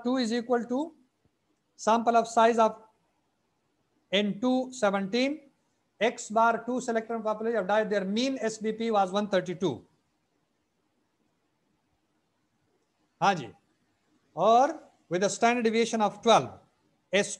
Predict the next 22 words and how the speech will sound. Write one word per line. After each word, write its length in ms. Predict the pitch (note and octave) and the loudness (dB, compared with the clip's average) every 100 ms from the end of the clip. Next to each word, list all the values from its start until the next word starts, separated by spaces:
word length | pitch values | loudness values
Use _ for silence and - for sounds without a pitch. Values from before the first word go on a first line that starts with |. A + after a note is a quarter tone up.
| - | -2
two 140 | C#4 D4+ | 0 2
is 200 | G#3 G3 | 0 -2
equal 360 | A#3 A#3 A3 G#3 | -4 0 0 0
to 220 | A3 A#3 A#3+ | -2 -2 0
twelve 300 | G#3 F#3 A#2 - _ _ _ _ _ _ _ - | 4 4 2 -8 _ _ _ _ _ _ _ -4
mm 340 | G#3 G#3 G3 | -2 0 0
of 120 | F#3+ - | 0 0
H 220 | F3+ B2 | 0 -2
G। 140 | A2+ F#2+ _ _ _ _ _ _ _ _ _ _ _ _ _ _ _ _ _ _ _ _ | -12 -16 _ _ _ _ _ _ _ _ _ _ _ _ _ _ _ _ _ _ _ _
चले 200 | A3+ A#3 A#3 | 0 0 0
जी, 100 | B3 | -4
इसको 240 | B3 B3+ | -6 -8
पुट 280 | B3 C#4+ - | -4 -4 -2
करें 380 | C4+ A#3 B3 - | -2 0 -4 -4
फॉर्मूला 400 | G#3+ G#3+ A#3+ G3 | -2 0 2 2
में। 240 | D3+ C3 - _ _ _ _ _ _ - | 2 -4 -12 _ _ _ _ _ _ 0
क्या 120 | A#3+ | 2
फॉर्मूला 480 | A#3+ A#3+ A3+ A#3 A3+ | 2 0 0 0 -2
है? 160 | A3 C4+ D#4 _ _ _ _ _ - | -2 -6 -10 _ _ _ _ _ -6
एक्स 280 | A3+ - G#3 | -6 -6 -4
बार 260 | G#3+ A3+ G#3+ | 0 0 0
वन 220 | G#3+ | -2